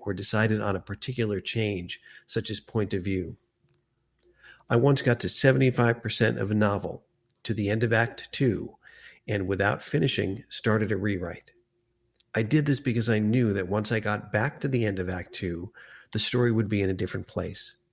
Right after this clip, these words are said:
Why write the last act that I already knew was never going to be in the book? So I didn't. What I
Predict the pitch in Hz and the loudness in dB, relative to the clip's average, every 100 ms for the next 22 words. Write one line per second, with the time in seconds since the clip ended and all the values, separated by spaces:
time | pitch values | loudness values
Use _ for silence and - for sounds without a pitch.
0 | _ _ _ _ - 95 117 117 117 123 | _ _ _ _ -4 2 4 4 2 2
1 | 113 107 113 117 - 113 - - - - | 2 2 2 -2 -2 -2 -2 -8 -12 -4
2 | 95 98 101 107 117 117 107 104 113 107 | -4 0 0 2 2 2 2 0 0 0
3 | 98 98 95 98 101 95 92 92 98 117 | -2 0 -2 -2 -2 -4 -4 -2 -2 -2
4 | - - - _ _ _ _ - - 95 | -4 -8 -20 _ _ _ _ -12 -4 -2
5 | 92 104 131 - 104 123 - - - _ | 0 -2 -4 -6 -6 -4 -6 -12 -16 _
6 | _ _ _ _ _ _ _ _ _ _ | _ _ _ _ _ _ _ _ _ _
7 | _ - - _ _ _ _ _ _ _ | _ -20 -20 _ _ _ _ _ _ _
8 | - 127 135 131 127 123 113 | -2 2 4 6 4 2 0